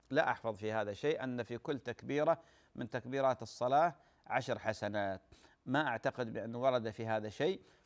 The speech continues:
وإنما الثابت أن النبي عليه الصلاة والسلام، آه، صح عنه من، آه،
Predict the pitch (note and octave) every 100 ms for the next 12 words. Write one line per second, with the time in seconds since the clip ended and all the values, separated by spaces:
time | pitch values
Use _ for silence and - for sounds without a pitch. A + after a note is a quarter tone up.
0 | - C3+ C3+ B2+ A#2+ C#3+ C#3+ B2+ A#2+ -
1 | _ _ - A#2+ A#2+ A#2+ C3+ C3 A2 A#2
2 | A2 - A#2+ A2+ A2 - A#2+ B2+ B2 A#2
3 | _ _ _ _ - A2+ - C3+ - B2
4 | B2+ A2+ A2+ A2+ A2+ A2 A2 G#2+